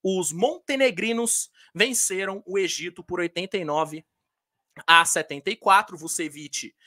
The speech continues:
marcou dezesseis pontos e pegou sete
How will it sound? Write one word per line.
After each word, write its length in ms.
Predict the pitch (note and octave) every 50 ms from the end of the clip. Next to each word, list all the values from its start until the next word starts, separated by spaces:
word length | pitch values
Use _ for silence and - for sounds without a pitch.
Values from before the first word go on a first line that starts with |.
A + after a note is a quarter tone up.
| - - - _
marcou 400 | - D3+ D#3+ D#3 - - D#3 D3
dezesseis 480 | C3+ C3+ D3+ D3 - - G#3+ - - -
pontos 540 | - - F#3+ F#3+ G3+ G3 - G#3+ G3 - -
e 80 | - G#3
pegou 540 | G3+ - G#3 F#3 D3 D#3 D#3+ D#3+ E3 - _ _ _ _ _ -
sete 760 | - - - - F#3 D#3+ D#3 D#3 - - - - D#3+ D#3 -